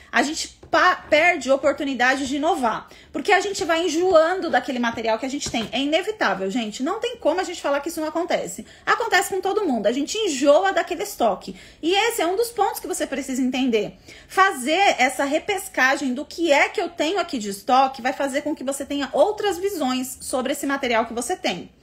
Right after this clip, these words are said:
Então, aqui, é, eu comprei errado esse material? Essa é uma das perguntas que você tem que se fazer. Em algum momento eu comprei errado? É, eu comprei produto de modinha, eu comprei, vamos supor que você adorou aquela ideia de tie-dye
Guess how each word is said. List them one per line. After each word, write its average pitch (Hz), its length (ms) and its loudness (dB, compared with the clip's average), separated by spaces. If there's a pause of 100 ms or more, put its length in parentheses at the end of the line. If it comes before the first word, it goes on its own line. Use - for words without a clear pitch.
(460)
Então, 466 320 2
aqui, 269 440 -2 (220)
é, 254 420 4
eu 440 100 2
comprei 427 420 0
errado 285 480 4
esse 226 160 -6
material? 226 680 2
Essa 285 240 0
é 339 60 0
uma 330 100 -2
das 330 160 -2
perguntas 320 420 -2
que - 80 -12
você 285 200 -8
tem 277 120 -6
que 277 80 -8
se 277 120 -12
fazer. 226 420 -2 (260)
Em 277 140 4
algum 370 320 4
momento 320 320 4
eu 302 80 0
comprei 294 360 2
errado? 240 540 0 (400)
É, 247 300 6
eu 262 80 2
comprei 311 300 2
produto 285 400 2
de 254 100 -2
modinha, 247 800 0 (220)
eu 247 120 4
comprei, 294 600 2
vamos 339 240 2
supor 330 280 4
que 330 80 -12
você 302 480 0
adorou 302 440 6
aquela 294 420 2
ideia 240 520 2
de 233 540 -4
tie-dye 233 600 2